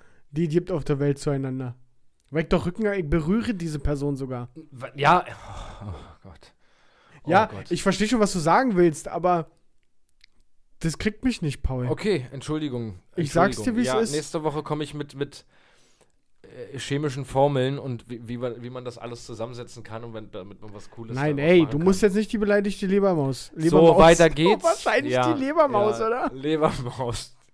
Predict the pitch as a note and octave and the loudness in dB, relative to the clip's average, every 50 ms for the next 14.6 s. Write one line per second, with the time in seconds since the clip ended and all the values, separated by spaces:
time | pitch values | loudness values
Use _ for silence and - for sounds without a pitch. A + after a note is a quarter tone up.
0 | _ - - C3 B2 - - C3 D3+ F3 F#3 E3+ D#3 D#3 E3+ E3+ D#3 D3 C#3+ B2+ | _ -18 -16 -16 -12 -4 0 2 2 2 0 -4 -6 -6 -6 -6 -6 -6 -4 -2
1 | B2+ B2+ C#3 C#3+ C#3+ C#3+ C#3+ B2+ A#2 A#2 A#2+ B2 C3 A#2+ A2+ G#2 G2 F#2+ F#2+ - | 0 0 0 -2 -4 -8 -10 -8 -6 -6 -4 -4 -6 -6 -6 -10 -14 -16 -18 -20
2 | - - - _ _ _ _ _ _ _ - - - - E4 C#4 A#3+ - - _ | -20 -20 -20 _ _ _ _ _ _ _ -20 -20 -14 -10 -8 -8 -8 -8 -14 _
3 | _ - - B3 C4+ F4 G4 G#4 A4 G#4+ G4 - - - _ _ - - F4+ E4 | _ -8 -4 -2 -2 0 0 0 0 0 0 -2 -4 -16 _ _ -10 -4 0 0
4 | D#4 E4+ F4 F#4 F#4+ F#4 F4 D#4 B3+ A3 F#3+ E3 - - - _ _ _ _ _ | 0 0 0 0 0 2 2 2 2 0 0 -4 -6 -12 -18 _ _ _ _ _
5 | _ _ _ _ _ _ _ _ _ - F3+ F#3+ E3+ F3 E3+ E3+ E3+ D3+ D#3+ F3+ | _ _ _ _ _ _ _ _ _ -2 -2 2 2 4 4 4 4 4 4 2
6 | G3 F#3 - - - - - - - E3 F3 F#3 G3 F3 - - - C#3+ C#3+ C#3 | 2 2 -2 -12 -18 -20 -16 -10 -6 -6 -4 -2 -4 -4 -4 -4 -2 0 0 0
7 | C#3 F3 G3 G3+ - - - - _ - - - - - - - - _ _ _ | 0 -2 -4 -6 -8 -14 -20 -20 _ -16 -14 -14 -16 -18 -20 -20 -20 _ _ _
8 | _ - - _ _ _ _ _ _ _ - - - C3 C#3+ D3+ D3+ D3+ D3+ D#3 | _ -20 -20 _ _ _ _ _ _ _ -20 -14 -8 -2 2 4 6 6 6 6
9 | D3+ D3+ D3+ D3+ D3+ D3+ D3+ D3 C#3+ C#3+ _ _ _ _ - - _ _ _ _ | 4 4 2 0 0 -2 -2 -4 -8 -12 _ _ _ _ -20 -20 _ _ _ _
10 | _ _ - - - - - G3+ - - - G#3 G3 F3+ F#3+ F#3 - G#3+ G3 G#3 | _ _ -20 -20 -6 0 0 0 0 0 0 2 2 2 2 2 0 0 0 0
11 | G#3 - - G3+ F#3 G#3 F#3+ - - G3 G3 G3+ A#3 A#3+ - - A#3+ A3+ C4+ B3+ | -2 -6 -2 0 2 0 2 2 2 0 2 0 -2 -4 -4 -4 -4 -4 -2 -2
12 | C#4 B3+ - - _ - _ _ _ _ _ _ - - - - - - G#3+ G3+ | -2 -4 -4 -6 _ -20 _ _ _ _ _ _ -20 -20 -20 -10 -4 0 2 4
13 | G#3 A3 A3+ B3 A#3 A3 - - A3+ G#3 G3+ G3 G3 A3 A#3 - - - A3 G#3+ | 4 4 6 6 4 4 6 6 6 8 8 6 6 4 0 2 2 2 4 4
14 | A3+ A#3 C4 B3+ C4 B3 B3 - - - - - | 4 4 2 2 2 2 2 2 0 -2 -18 -18